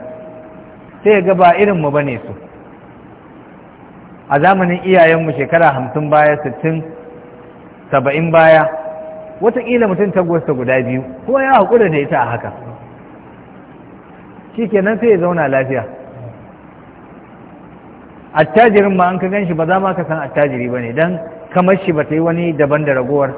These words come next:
Mu ko yanzu attajiri ce ka gane shi, ba wai attajiri babba, mm-mm. Ɗan ƙaramin attajiri wanda yau ya fara ɗan samun abin nan.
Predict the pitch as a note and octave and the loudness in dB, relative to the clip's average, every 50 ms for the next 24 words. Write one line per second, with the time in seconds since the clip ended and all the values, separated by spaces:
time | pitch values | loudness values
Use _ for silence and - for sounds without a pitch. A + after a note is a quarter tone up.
0 | - - - - - - - - - - - - - - - - - - - C#3+ | -12 -16 -18 -20 -20 -20 -20 -20 -20 -20 -20 -20 -20 -20 -20 -20 -20 -16 -8 -4
1 | E3+ G3 G3 G3 F#3 E3 D#3+ D#3+ G3 F#3 E3+ - - F3 F3+ F3 D#3+ D#3+ E3 F3 | -4 0 2 2 2 2 2 0 0 0 -2 0 2 2 2 2 0 0 0 -2
2 | E3 - F3 - - E3+ E3 D#3 E3+ E3+ D#3+ C#3 C3 - - - - - - - | -2 -2 -4 -2 0 0 2 4 4 4 4 2 -4 -6 -8 -10 -14 -14 -16 -16
3 | - - - - B2+ C3+ C#3+ D#3+ F#3+ A3 G3+ F3+ - F3 F3 E3 D#3+ E3 E3+ E3+ | -18 -18 -16 -6 0 4 4 6 6 4 2 2 0 0 0 0 0 0 0 0
4 | D#3+ D#3 C3+ B2+ C#3 C#3 D#3 F#3+ G3 F#3+ E3+ B2 - - - - - - - - | 0 -2 -4 -4 -6 -6 -6 -6 -6 -6 -6 -8 -8 -14 -20 -20 -20 -20 -10 -2
5 | D#3+ F#3 A3+ - - F3+ F#3+ G3+ G#3+ G#3+ G3 F3 D3+ - E3+ E3 D3+ D#3 D#3 D#3 | -2 -2 -2 0 2 2 2 2 2 0 0 -2 0 0 0 0 0 0 0 0
6 | E3+ F3 D#3+ D#3+ E3 F#3 F#3 E3+ D#3+ D#3 D#3+ D#3+ D#3 C#3+ C#3 C#3+ D3 C#3+ B2 D3+ | 0 0 0 0 2 2 4 2 2 2 2 2 2 2 0 -4 -6 -4 -2 -2
7 | D3 C#3+ B2+ A#2+ A2+ A2+ A2+ A#2 A2+ G#2+ | -2 -2 -2 -6 -8 -8 -8 -10 -10 -12